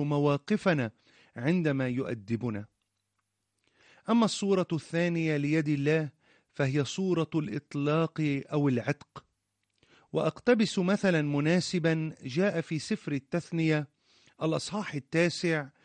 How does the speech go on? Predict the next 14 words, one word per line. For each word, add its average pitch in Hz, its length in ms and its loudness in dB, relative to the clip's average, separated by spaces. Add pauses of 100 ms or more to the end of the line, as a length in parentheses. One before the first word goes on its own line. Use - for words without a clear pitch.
(240)
والأعداد 151 760 0
الخامس 165 680 -4
والعشرين 143 880 -4
إلى 139 280 -4
التاسع 131 680 -4
والعشرين، 110 720 -6
يقول: 170 520 -4 (1700)
"فسقطت 196 600 -2
أمام 185 420 2
الرب 175 580 0 (360)
الأربعين 156 680 0
نهارا 160 760 2
والأربعين 147 840 -2
ليلة 139 720 -2